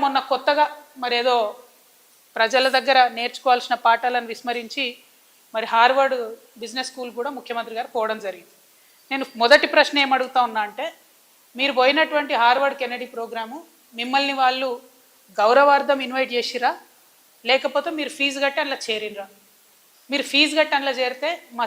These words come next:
సింగరేణి బిడ్డల ఫీజు కట్టినరా, ప్రభుత్వం నుండి ఫీజు కట్టినరా, లేకపోతే మీరు ప్రైవేట్గా ఫీజు కట్టుకున్నారా? ఒకవేళ మీరు ప్రైవేట్గా ఫీజు కట్టుకుంటే స్వయంగా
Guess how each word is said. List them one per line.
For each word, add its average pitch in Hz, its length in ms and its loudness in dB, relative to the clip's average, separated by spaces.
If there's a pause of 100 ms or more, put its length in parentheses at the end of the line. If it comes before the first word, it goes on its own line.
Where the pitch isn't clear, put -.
సింగరేణి 269 480 2
బిడ్డల 262 340 0
ఫీజు 240 260 -6
కట్టినరా, 233 360 -4 (640)
ప్రభుత్వం 262 420 4
నుండి 269 200 -4
ఫీజు 233 240 -6
కట్టినరా, 226 360 -2 (240)
లేకపోతే 294 240 -4
మీరు 330 160 -4
ప్రైవేట్గా 285 460 6
ఫీజు 220 220 -8
కట్టుకున్నారా? 196 420 -10 (920)
ఒకవేళ 285 380 8
మీరు 302 120 -2 (100)
ప్రైవేట్గా 294 500 2
ఫీజు 277 260 -4
కట్టుకుంటే 262 440 -4 (680)
స్వయంగా 302 440 6